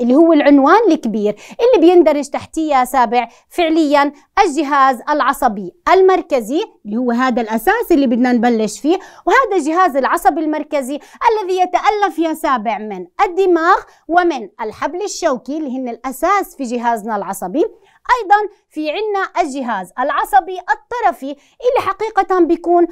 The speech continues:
حلقة الوصل ما بين جهازنا العصبي المركزي وما بين جسمنا كامل. جهازنا العصبي الطرفي بيتألف من نوعين من الأعصاب، رح نشرح عنهم بدرس اليوم، الأعصاب الدماغية والأعصاب الشوكية. والعصب حقيقة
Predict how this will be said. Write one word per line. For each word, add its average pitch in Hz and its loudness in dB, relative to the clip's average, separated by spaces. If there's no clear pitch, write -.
حلقة 403 -2
الوصل 277 -2
ما 220 -6
بين 247 0
جهازنا 208 -4
العصبي 392 2
المركزي 339 2
وما 269 4
بين 302 4
جسمنا 269 0
كامل. 190 0
جهازنا 302 2
العصبي 247 -4
الطرفي 320 0
بيتألف 277 0
من 277 2
نوعين 302 4
من 247 0
الأعصاب، 214 0
رح 262 2
نشرح 339 4
عنهم 339 4
بدرس 240 0
اليوم، 190 -4
الأعصاب 214 0
الدماغية 339 0
والأعصاب 285 -2
الشوكية. 247 -6
والعصب 254 0
حقيقة 349 -4